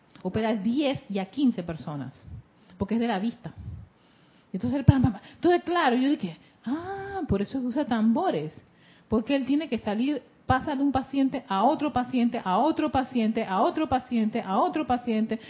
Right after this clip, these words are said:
porque esas son, son, son operaciones que no duran más de quince minutos. Entonces él opera alrededor de, en un día, porque él opera, ese es el día de operación, él opera alrededor de cincuenta personas.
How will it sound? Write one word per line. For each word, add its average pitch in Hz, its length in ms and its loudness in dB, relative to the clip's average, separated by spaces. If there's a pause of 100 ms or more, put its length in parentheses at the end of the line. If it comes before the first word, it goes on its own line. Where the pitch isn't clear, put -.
(140)
porque 233 200 -2
esas 330 160 -6
son, 285 320 2 (120)
son, 277 420 2
son 285 180 0
operaciones 254 720 0
que 202 100 -4
no 202 140 0
duran 240 280 0
más 233 140 0
de 233 220 -2 (280)
quince 254 320 2
minutos. 208 640 -2 (1120)
Entonces 262 220 0
él 294 80 0
opera 262 420 0
alrededor 214 680 0
de, 202 160 -2
en 202 100 2
un 269 220 4
día, 190 480 0
porque - 160 -2
él 247 40 2
opera, 254 300 -2
ese 226 200 -6
es 302 100 -4
el 247 40 0
día 285 200 -2
de 269 60 0
operación, 170 680 -4 (380)
él 285 160 0
opera 277 600 -2
alrededor 196 360 -2
de 262 80 -4
cincuenta 196 680 -2
personas. 147 680 -10